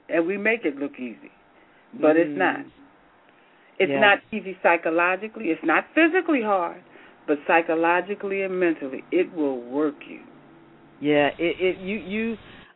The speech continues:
Speaker 2: oh my goodness, and the promoting and the marketing and the negotiations and the contracts and the traveling and the, yeah, it, it,
Speaker 1: All of
Speaker 2: it,
Speaker 1: that, all of
Speaker 2: you
Speaker 1: that.
Speaker 2: better, you better, you better love more than writing a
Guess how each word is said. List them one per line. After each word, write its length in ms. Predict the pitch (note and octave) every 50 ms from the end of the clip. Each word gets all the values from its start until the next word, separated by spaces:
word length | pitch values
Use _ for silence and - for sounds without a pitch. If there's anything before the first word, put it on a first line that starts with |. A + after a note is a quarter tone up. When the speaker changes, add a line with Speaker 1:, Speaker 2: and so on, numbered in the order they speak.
| _ -
Speaker 2:
oh 80 | E3
my 180 | E3+ E3+ D#3+ D#3+
goodness, 360 | D#3 E3+ D#3+ D#3+ D#3+ D3+ D3 - -
and 160 | D#3+ E3+ E3+
the 60 | E3 D3+
promoting 840 | - _ _ - - F#3 F3+ F3 F3 F3 F#3 F#3 F3+ F3 E3 D#3+
and 140 | D3+ D#3 D3+
the 80 | D#3
marketing 720 | D3+ D#3 D#3+ D#3+ E3 E3 - F#3+ E3 D#3+ D#3+ D#3 D#3 D#3 D3+
and 140 | D3+ D3+ D3+
the 60 | D3+
negotiations 920 | D#3 D#3 D#3 D3 D#3+ E3 E3 F3 E3+ - E3 E3 D#3+ D#3+ E3 D#3 E3 D#3 D3+
and 100 | D#3 D3+
the 60 | D3+
contracts 760 | D3+ - D#3+ D#3 D#3 D#3+ E3 - F3+ D3+ C#3+ C#3+ C#3+ C#3+ - -
and 160 | D3+ D3 D3+
the 100 | D3+ C#3+
traveling 680 | D3 - E3+ E3 E3 E3+ E3 D#3 D#3+ D#3+ D#3 D3+ D3+ D3+
and 160 | D3 D3+ D3+
the, 160 | D3+ C#3+ C#3+ - - - - - - -
yeah, 400 | C#3+ D#3 F3 F3+ F3 E3 D3 - -
it, 220 | - E3+ F3+ E3+ -
it, 160 | - F3 F#3
Speaker 1:
All 200 | B3 D#4+ G4 G#4
of 60 | G4 E4 -
Speaker 2:
it, 80 | -
Speaker 1:
that, 240 | G3 E3+ C3+ - - - -
all 260 | G#3+ C#4+ F4+ F#4+ E4+
of 100 | C#4 G3+
Speaker 2:
you 60 | E3 F#3+ A3+
Speaker 1:
that. 20 |
Speaker 2:
better, 220 | B3 B3+ C4 C4 - G#3+
you 140 | A3 C#4 D4
better, 240 | D#4 D4 C#4 C4
you 200 | G3 G#3+ A3+ D4
better 260 | D#4+ D#4 C#4 C4 A#3+ A3+
love 360 | A3 A3+ A#3 A#3 A3+ G#3+ G3
more 240 | G#3+ G#3+ A3 A3+ A3
than 180 | G3 G3 F#3 F#3
writing 280 | F#3 G3 G#3+ G3+ F3+ F3
a 140 | E3+ E3+